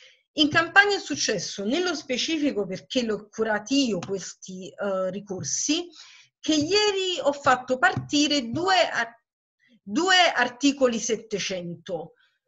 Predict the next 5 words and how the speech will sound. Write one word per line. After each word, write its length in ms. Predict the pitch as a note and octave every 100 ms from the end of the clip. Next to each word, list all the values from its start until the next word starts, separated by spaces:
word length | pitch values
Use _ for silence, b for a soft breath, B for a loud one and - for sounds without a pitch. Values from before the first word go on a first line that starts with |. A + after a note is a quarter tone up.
| _ _ -
eh, 40 |
anzi 640 | A#3 A3+ A#3 C#4+ - C4 -
quattro 340 | E4+ - A3
articoli 440 | F3+ - G#3 G3+
settecento, 1040 | F3+ F#3+ - F3+ - F#3 F3 D3 - F3